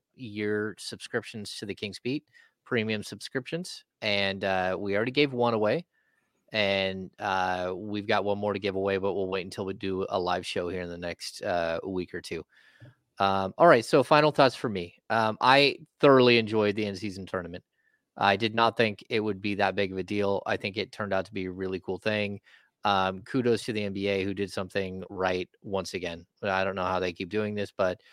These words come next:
uh, it's, they, they keep doing it right. So,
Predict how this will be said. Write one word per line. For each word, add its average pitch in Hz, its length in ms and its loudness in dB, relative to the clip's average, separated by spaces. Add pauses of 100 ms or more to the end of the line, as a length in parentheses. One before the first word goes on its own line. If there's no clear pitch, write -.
(300)
uh, 90 460 0
it's, - 540 -6
they, 95 340 -4 (100)
they 110 120 -2
keep 90 200 -8
doing 90 200 -4
it 87 100 -10
right. 87 260 -6 (200)
So, 92 360 0